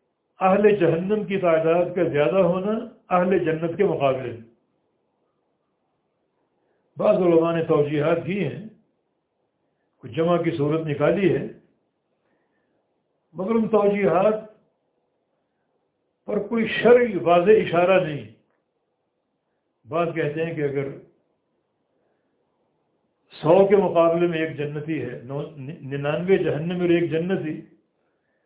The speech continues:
یہ تناسب امت محمدیہ کے اندر، اگر امت محمدیہ کو دیکھا جائے تو ہر سو میں سے ایک جنتی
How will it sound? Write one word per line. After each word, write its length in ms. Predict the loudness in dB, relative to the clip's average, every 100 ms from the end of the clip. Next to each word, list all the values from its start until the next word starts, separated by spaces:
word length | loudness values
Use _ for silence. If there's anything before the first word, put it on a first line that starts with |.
| _ _ _ _
یہ 200 | -6 -4
تناسب 380 | -2 0 0 0
امت 380 | 0 0 2 2
محمدیہ 560 | 2 0 -2 -2 2 2
کے 80 | 2
اندر، 220 | 0 -2 -10 -12 _ _ _ _ _ _ _ _ _ _ _ _ _
اگر 120 | -10
امت 260 | -6 -4 -2
محمدیہ 640 | 0 -2 -4 -4 2 2 2
کو 60 |
دیکھا 300 | 0 0 -2
جائے 420 | 0 0 -2 -6 -14 _ _ _ _ _ _ _ _ _ _ _ -10
تو 180 | -2
ہر 180 | 4 4
سو 360 | 2 2 4 4
میں 100 | 2
سے 100 | 4
ایک 220 | 4 2 0
جنتی 540 | -4 -4 -8 -10 -12